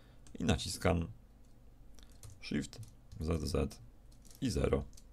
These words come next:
I tu nie wyszło, bo znowuż coś było nie tak. Więc tak, zaznaczam je jeszcze raz. Sorki za te zakłócenia. Widzę, że kursor jest we właściwym miejscu. Wydaje się też, że leży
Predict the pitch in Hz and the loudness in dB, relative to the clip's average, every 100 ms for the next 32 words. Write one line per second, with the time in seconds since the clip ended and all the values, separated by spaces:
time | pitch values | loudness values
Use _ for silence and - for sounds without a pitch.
0 | - - - - - 82 67 - 120 95 | -14 -6 -2 0 4 4 4 2 4 4
1 | 80 92 80 76 78 80 78 - - 80 | 6 6 4 0 4 4 4 0 -2 -4
2 | 71 73 69 76 87 82 78 80 98 101 | -2 -2 0 2 2 2 2 6 6 6
3 | 80 71 92 107 - - - - - 107 | 4 8 6 4 -2 -2 0 2 4 6
4 | 80 76 73 76 76 - 78 - - 98 | 6 4 4 4 2 0 -2 0 4 4
5 | 139 - - - - - 120 180 151 - | 2 -4 -16 -16 -14 -2 2 4 4 4
6 | 180 - 139 101 92 87 85 87 - 104 | 2 4 4 6 6 6 6 2 2 6
7 | 104 85 76 67 - - - 64 76 - | 6 8 6 4 0 -2 4 4 4 2
8 | - - 87 85 85 76 80 98 | 2 2 4 4 8 8 6 2